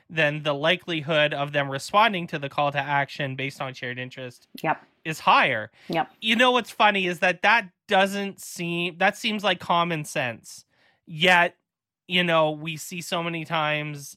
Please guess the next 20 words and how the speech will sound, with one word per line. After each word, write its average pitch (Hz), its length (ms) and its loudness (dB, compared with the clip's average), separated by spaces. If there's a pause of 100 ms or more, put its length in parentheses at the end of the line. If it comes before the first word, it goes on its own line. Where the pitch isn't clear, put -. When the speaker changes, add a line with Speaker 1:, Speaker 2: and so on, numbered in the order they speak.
(120)
Speaker 1:
a 139 140 -2
lack 151 320 0
of 143 180 -4
response 139 560 -6
in 139 120 -10
some 131 260 -8
cases. 131 560 -8 (500)
And 170 380 2 (260)
I 170 120 2
think 185 240 -2
it 175 120 -2
is 175 160 0
a 175 60 0
good 156 260 -4
lesson 147 720 -6
in 143 600 -8 (360)
ensuring 175 580 -2
that 175 140 -2
you 160 300 -6
know 143 800 -2